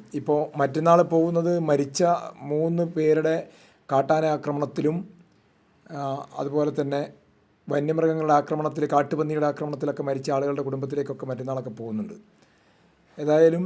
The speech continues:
ആളുകൾ വലിയ പ്രതീക്ഷയോടെയാണ് പ്രിയങ്ക ഗാന്ധിയുടെ എം പി സ്ഥാനം നോക്കിക്കാണുന്നത്. വയനാടിൻ്റെ വികസനത്തിൽ അവർ വലിയ നേതൃത്വം വഹിക്കുമെന്നൊരു പ്രതീക്ഷ എല്ലാവർക്കും ഉണ്ട്. രാഹുൽ ഗാന്ധിയുടെ തുടർച്ചയായി വന്നതുകൊണ്ട് തന്നെ വയനാടിന് കുറേ കാര്യങ്ങൾ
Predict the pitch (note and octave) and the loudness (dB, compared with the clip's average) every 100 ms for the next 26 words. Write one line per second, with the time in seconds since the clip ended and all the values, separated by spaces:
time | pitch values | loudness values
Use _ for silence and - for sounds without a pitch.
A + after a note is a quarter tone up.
0 | F#3 - - D3+ F3 F#3 F#3 E3+ F3 E3+ | -6 -10 0 4 6 6 4 4 4 2
1 | D#3+ E3+ F3+ F3 F3 E3 D#3 E3+ - _ | 0 0 2 4 6 4 2 -2 -6 _
2 | _ _ _ _ - C#3+ D#3 E3 E3 D#3+ | _ _ _ _ -2 0 2 4 6 4
3 | D3+ D#3+ D#3 D3 D3 E3 - D3+ D3+ C#3 | 4 4 4 2 0 0 2 0 0 -2
4 | C#3+ E3 D3+ C#3 C#3 D#3 G3 - _ _ | -2 -2 -2 -2 -2 -2 -4 -10 _ _
5 | _ _ _ _ _ _ _ _ _ _ | _ _ _ _ _ _ _ _ _ _
6 | _ _ - C#3+ D#3 E3 D#3+ D#3+ D#3 D#3+ | _ _ 0 4 4 4 4 2 2 2
7 | F3+ E3 E3 D#3 D#3+ D#3+ D#3+ D#3+ D3+ D3+ | 0 0 2 4 4 4 4 4 2 -2
8 | D3+ F3 D#3 D3+ C#3 D#3 D#3 D3+ D3+ C3+ | -2 -2 -2 -2 -2 -4 0 0 -2 -4
9 | D3 D#3 C#3+ C#3 C#3+ C3 C3 B2+ D3 - | -4 -2 0 2 2 0 -4 0 -2 -2
10 | - _ _ _ - C#3+ D#3 E3 E3+ E3+ | -14 _ _ _ 0 2 4 4 2 4
11 | F3 E3+ D#3 D#3 F3+ E3 D#3+ D3+ D3+ D#3 | 2 2 0 0 4 6 6 2 2 0
12 | D3+ D#3 D3+ D#3+ F#3+ - _ _ _ _ | 2 0 0 -2 -4 -12 _ _ _ _
13 | _ C3+ C#3+ D3+ D#3+ D#3+ F3 E3+ D3 D#3 | _ -2 0 2 2 2 -2 0 0 2
14 | D#3 D3 D3+ D#3 | 2 2 2 0